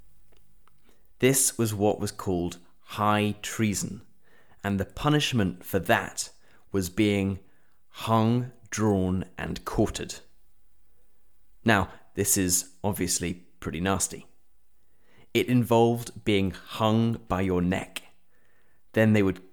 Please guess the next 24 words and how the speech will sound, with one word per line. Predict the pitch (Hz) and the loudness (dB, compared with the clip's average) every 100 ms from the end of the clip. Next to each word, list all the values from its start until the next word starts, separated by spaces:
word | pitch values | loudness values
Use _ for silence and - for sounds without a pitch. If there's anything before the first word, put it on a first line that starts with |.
| - | -8
cut | - - | -6 -2
open | - 123 - 107 | 0 0 0 -2
your | 85 82 | -2 -4
stomach | - 123 113 - - - - - - - - | -2 -2 -2 -6 -10 -18 -20 -20 -20 -20 -4
and | 92 95 92 92 - - - - - | -2 0 0 -2 -4 -10 -20 -18 -6
eventually | 95 110 113 - 90 80 | 0 2 2 0 0 -2
cut | - - 110 - - - - - - - - | -6 -2 -2 -2 -8 -8 -14 -20 -20 -20 -8
you | 92 92 | -2 -2
into | 87 90 90 | -2 -2 -4
four | - 107 95 | -2 0 0
pieces. | 92 107 - - - - - - - - - - - - | 0 0 0 -2 -6 -8 -12 -20 -20 -20 -20 -20 -20 -6
Really | 107 123 117 | 0 4 4
something | 92 117 73 98 92 | 2 0 0 0 0
you | 95 | -2
want | 95 80 | -2 -4
to | - | -6
avoid | 92 90 98 90 85 - | -4 0 2 2 -2 -6
if | - | -10
you | 85 | -8
can | - 73 80 - - - - - - | -8 -8 -10 -14 -20 -20 -20 -20 -2
possibly | 101 - - 85 | -2 -2 -2 0
avoid | 98 92 | 4 2
it. | - - - - - - - - - - - - - - - - - - - - | 0 -10 -20 -20 -20 -20 -20 -20 -20 -20 -20 -20 -20 -20 -20 -20 -20 -20 -16 2
Luckily, | 120 165 - - - 104 | 6 6 4 -2 -2 -6